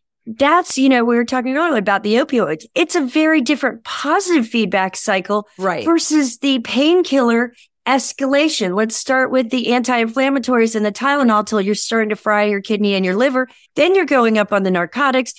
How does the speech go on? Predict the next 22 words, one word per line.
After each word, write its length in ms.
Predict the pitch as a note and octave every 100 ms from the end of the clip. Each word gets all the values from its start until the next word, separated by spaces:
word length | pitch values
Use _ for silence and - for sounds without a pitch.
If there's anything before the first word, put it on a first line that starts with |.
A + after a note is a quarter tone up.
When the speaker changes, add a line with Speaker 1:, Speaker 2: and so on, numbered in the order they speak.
| - _
Speaker 1:
Then 160 | G3+ G3
you're 80 |
getting 260 | F#3 F3 D#3+
your 100 | D#3
side 300 | - C#4+ C4+
effects. 440 | C4+ C4 A#3+ A3+
Then 120 | - F#3
you're 120 | F3+
continuing 420 | G#3 - F#3+ F3
to 60 | E3
go 160 | F3
up 100 | E3+
on 160 | F3 E3+
your 80 | D#3+
doses 420 | B3 C4 A#3+ A3+
'cause 160 | F#3+
you're 120 | F3+ F3+
not 180 | D#3+
getting 200 | F3+ E3
enough 220 | E3 D#3 -
pain 220 | C4+ C4
relief, 320 | B3 A#3 A3+